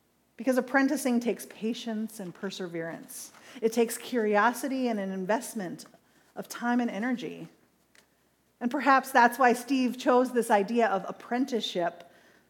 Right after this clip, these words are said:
after Jesus as the centering foundation of this Genesis community so many years ago. As apprentices, we're learning from Jesus, our teacher, but that's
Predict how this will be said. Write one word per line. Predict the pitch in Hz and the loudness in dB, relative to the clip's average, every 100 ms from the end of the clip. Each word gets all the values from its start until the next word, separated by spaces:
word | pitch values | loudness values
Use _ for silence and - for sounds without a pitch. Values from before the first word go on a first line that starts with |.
| _ _ _ _ 208 | _ _ _ _ -2
after | 202 220 196 | 0 -2 -4
Jesus | 208 196 190 185 | -4 -4 -4 -2
as | 214 - | -4 -2
the | 220 | -4
centering | - 233 220 247 220 | 0 0 2 0 0
foundation | 233 208 208 220 - 220 | 0 2 2 0 0 -2
of | 190 | -2
this | 196 - | -4 -4
Genesis | 202 202 196 202 - | -4 -4 -4 -6 -10
community | - 190 190 180 165 | -10 -8 -6 -6 -8
so | 156 180 | -8 -10
many | 175 165 | -8 -8
years | 165 160 | -8 -10
ago. | - - - - _ _ _ _ _ _ _ _ _ _ _ _ _ _ _ _ _ - | -12 -12 -14 -16 _ _ _ _ _ _ _ _ _ _ _ _ _ _ _ _ _ -2
As | 269 | -2
apprentices, | 269 427 370 359 285 | 2 2 2 -2 0
we're | 294 | 2
learning | 262 254 254 240 | 4 4 2 0
from | 240 | 0
Jesus, | 208 208 185 185 - | 0 -2 -2 -6 -4
our | 170 175 | -4 -4
teacher, | 175 170 - 156 156 - - - | -4 -10 -6 -6 -6 -12 -20 -12
but | - | 0
that's | 247 233 | 2 2